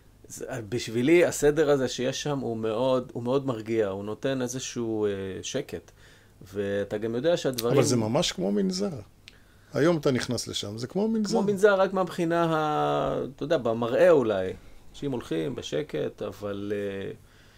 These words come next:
Speaker 1: יש שם כל ערב איזשהו אירוע, יש כל ערב,
Speaker 2: אבל,
Speaker 1: אה,
Speaker 2: אה,
Speaker 1: מסיבה
Speaker 2: בסדר.
Speaker 1: או איזושהי
Speaker 2: עדיין
Speaker 1: פעילות.
Speaker 2: זה נראה ומסודר כמו מנזר מסוג אחר, אבל מנזר.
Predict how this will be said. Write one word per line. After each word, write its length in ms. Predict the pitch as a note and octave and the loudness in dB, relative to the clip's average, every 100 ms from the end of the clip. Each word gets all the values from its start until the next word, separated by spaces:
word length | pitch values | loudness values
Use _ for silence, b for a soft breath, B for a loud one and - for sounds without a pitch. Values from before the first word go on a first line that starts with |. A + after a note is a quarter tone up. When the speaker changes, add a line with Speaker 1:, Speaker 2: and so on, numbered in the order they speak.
| b - | b -6
Speaker 1:
יש 160 | - B2 | -2 -2
שם 100 | C3+ | -2
כל 260 | - C3 B2+ | -2 0 2
ערב 420 | C3 B2 B2 G#2+ | 0 2 0 0
איזשהו 260 | G#2+ - G#2 | -4 -4 -6
אירוע, 520 | G2+ B2 B2 A#2 G#2 | -4 -2 0 0 -2
יש 180 | G#2 - | -4 -8
כל 220 | - G#2+ | -6 -4
ערב, 280 | G#2 G#2 G#2+ | -4 -2 0
Speaker 2:
אבל, 200 | A#2+ C3 | 4 6
Speaker 1:
אה, 60 | D3 | 4
Speaker 2:
אה, 40 | |
Speaker 1:
מסיבה 160 | F3+ A#2+ - A#2+ | 4 2 4 4
Speaker 2:
בסדר. 220 | A#2+ A#2 A2 | 6 4 4
Speaker 1:
או 560 | G#2+ G#2+ G#2 G#2 G2+ G2 G2+ G2+ | 4 2 0 -2 -4 -6 -10 -10
איזושהי 240 | G2+ - | -8 4
Speaker 2:
עדיין 340 | C3+ E3 D4 B3+ | 6 8 8 8
Speaker 1:
פעילות. 80 | D#3 | 8
Speaker 2:
זה 500 | C3+ A#2+ A2 A2 G#2+ | 8 6 4 2 2
נראה 500 | A#2 C3 D#3+ D#3 C3 A2+ | 4 2 4 6 6 6
ומסודר 640 | A#2 G#2+ - A2+ C#3+ C3 | 4 2 2 6 6 6
כמו 840 | - C#3 D#3+ E3+ F3 E3+ F3 F#3+ | 2 -2 0 0 0 -2 -4 -6
מנזר 440 | C#3+ C3 C3 F3+ G3+ | 4 6 10 10 10
מסוג 360 | G3+ - A3+ | 8 8 10
אחר, 380 | G#3 - C4+ C#3+ | 8 8 4 4
אבל 160 | G#2+ A#2 | 4 4
מנזר. 420 | C3 E3+ G3+ C#4 | 4 4 8 6